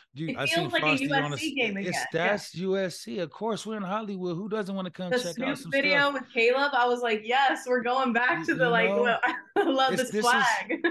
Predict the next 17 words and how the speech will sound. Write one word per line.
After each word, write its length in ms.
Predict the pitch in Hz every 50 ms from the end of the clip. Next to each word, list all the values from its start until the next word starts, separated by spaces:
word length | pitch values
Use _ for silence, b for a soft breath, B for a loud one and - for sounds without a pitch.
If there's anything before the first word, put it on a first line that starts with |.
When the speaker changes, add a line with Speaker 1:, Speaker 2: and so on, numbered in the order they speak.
| 349
Speaker 2:
<laughs> 200 | - _ _ _ 165
Speaker 1:
this 320 | 175 196 208 208 - - -
is 460 | - 170 180 185 180 175 160 147 151
U 180 | 180 180 175 170
S 220 | 170 165 - -
C 260 | - 170 170 170 156 135
Speaker 2:
Yeah. 220 | 214 208 196 190
Speaker 1:
football. 340 | - 139 143 147 139 131 -
This 180 | - 190 196 -
is 100 | 277 202
why 180 | 196 190 180
you 160 | 180 175 175 160
become 360 | 165 156 - 160 160 147 131
a 60 | 113
Trojan. 400 | - - 135 147 151 127 123 127
I 100 | 143 175
know 280 | 190 196 190 185 170